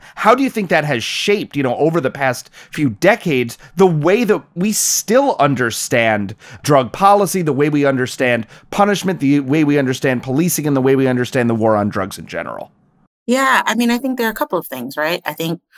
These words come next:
Speaker 2: the idea of addiction is super flat. And I think people learn differently, but I think there's still a large group of people that feel like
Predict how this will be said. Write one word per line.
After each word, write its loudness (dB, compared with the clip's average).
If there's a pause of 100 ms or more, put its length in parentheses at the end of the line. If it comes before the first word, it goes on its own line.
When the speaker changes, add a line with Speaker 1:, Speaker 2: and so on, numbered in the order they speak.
(520)
Speaker 2:
the -4
idea -2
of -4
addiction -4
is -2
super -4
flat. -4 (360)
And -4
I -4
think -8
people -4
learn -2
differently, -6
but -6
I -4
think -8
there's -4
still -2
a -12
large 0
group -14
of -16
people -8
that -6
feel -6
like -6